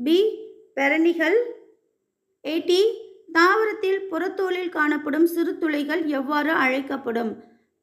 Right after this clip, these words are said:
தாவரத்தில் புறத்தோலில் காணப்படும் சிறு துளைகள் எவ்வாறு அழைக்கப்படும்? ஆப்ஷன் பி, ஸ்டோமேட்டா.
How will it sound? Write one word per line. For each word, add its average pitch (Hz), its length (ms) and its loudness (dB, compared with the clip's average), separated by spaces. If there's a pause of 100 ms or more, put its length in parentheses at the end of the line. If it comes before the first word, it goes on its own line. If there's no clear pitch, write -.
தாவரத்தில் 311 640 0
புறத்தோலில் 330 640 0
காணப்படும் 277 440 -2
சிறு 294 280 -4
துளைகள் 285 500 -2 (340)
எவ்வாறு 330 440 2 (140)
அழைக்கப்படும்? 294 680 -2 (460)
ஆப்ஷன் 277 500 -4 (580)
பி, 320 140 4 (1300)
ஸ்டோமேட்டா. 302 640 2